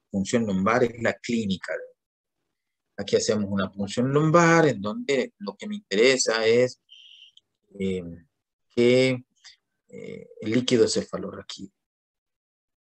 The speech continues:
Una punción lumbar normal,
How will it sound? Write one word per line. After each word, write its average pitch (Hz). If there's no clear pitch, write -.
Una 147
punción 131
lumbar 123
normal, 123